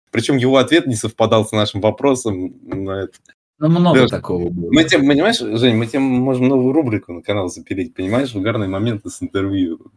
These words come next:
Speaker 1: И просто, и, и там двадцать минут нарезки с наших интервью, там вообще факапы каких-нибудь чуваков, которые там...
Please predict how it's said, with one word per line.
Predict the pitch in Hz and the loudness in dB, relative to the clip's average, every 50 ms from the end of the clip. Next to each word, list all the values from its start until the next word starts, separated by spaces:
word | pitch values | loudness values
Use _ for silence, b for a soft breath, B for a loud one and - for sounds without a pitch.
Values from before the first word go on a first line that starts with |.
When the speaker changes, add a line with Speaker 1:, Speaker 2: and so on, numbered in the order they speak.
| _ - - 101 | _ -10 -4 0
Speaker 1:
И | 110 120 113 | 2 2 4
просто, | 135 131 131 123 - - 107 | 4 4 4 2 2 0 2
и, | 107 110 120 123 127 139 143 147 | 2 4 4 4 4 4 4 4
и | - | 4
там | 131 117 107 101 101 | 2 2 0 0 -2
двадцать | 107 123 147 151 - - - | 0 2 2 2 2 0 -2
минут | 147 147 156 151 147 - | 0 2 2 2 2 2
нарезки | 127 113 107 120 120 120 - - 104 92 | 2 2 4 4 2 2 0 -2 -8 -8
с | 90 - | -6 -4
наших | 101 101 - - - - 104 | -4 -4 -6 -6 -6 -6 -6
интервью, | 98 87 - 110 113 113 117 120 113 95 | -4 -2 0 0 2 2 2 2 0 0
там | - - 92 87 87 85 87 82 | -2 -8 -10 -8 -6 -8 -8 -6
вообще | 92 90 - - 101 | -8 -8 -8 -10 -16
факапы | - - - 92 - - 107 98 - - 90 | -16 -10 -10 -8 -6 -2 -4 -4 -2 -4 -8
каких-нибудь | - - 87 82 82 90 90 90 95 92 87 87 - | -6 -6 -8 -8 -6 -8 -8 -8 -8 -10 -12 -12 -12
чуваков, | - - 110 107 104 - 131 113 107 | -6 -2 0 0 0 2 0 0 0
которые | - - - - 90 87 82 | -2 -6 -6 -4 -4 -6 -6
там... | - 85 85 | -8 -12 -14